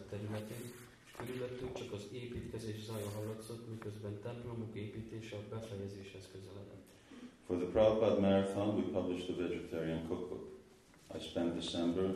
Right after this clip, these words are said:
Speaker 2: selling them directly to bookstores around the country to raise the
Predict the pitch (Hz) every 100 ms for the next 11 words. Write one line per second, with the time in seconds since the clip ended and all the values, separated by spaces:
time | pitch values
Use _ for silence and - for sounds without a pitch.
0 | 95 - - 87 87 85 85 85 80 80
1 | 82 85 82 85 82 - 87 85 85 82
2 | 78 78 78 82 82 82 90 92 92 82
3 | 80 80 80